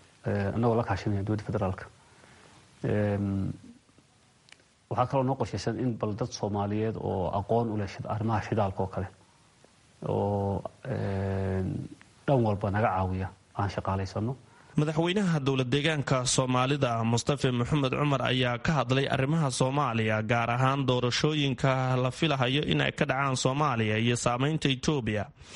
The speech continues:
Speaker 2: Madaxweyne Mustafa ayaa qiray in dowladihii hore ee Itoobiya ay si toos ah u maamuli jireen meel kasta oo ka mid ah Soomaaliya,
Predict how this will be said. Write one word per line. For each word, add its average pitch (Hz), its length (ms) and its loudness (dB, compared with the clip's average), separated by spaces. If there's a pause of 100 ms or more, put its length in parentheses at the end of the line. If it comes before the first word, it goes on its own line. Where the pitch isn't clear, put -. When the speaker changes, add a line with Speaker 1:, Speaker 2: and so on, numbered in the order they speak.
(260)
Speaker 2:
Madaxweyne 120 420 0
Mustafa 123 420 0
ayaa 127 240 0
qiray 139 280 0
in 151 340 0
dowladihii 135 640 2
hore 135 240 2
ee 131 220 2
Itoobiya 107 580 0
ay 120 80 2
si 151 160 0
toos 139 300 0
ah - 100 0
u 139 60 0
maamuli 139 400 2
jireen 139 340 0
meel 151 180 2
kasta - 300 -2
oo 131 120 -2
ka 160 120 0
mid 143 160 0
ah 151 60 0
Soomaaliya, 110 680 0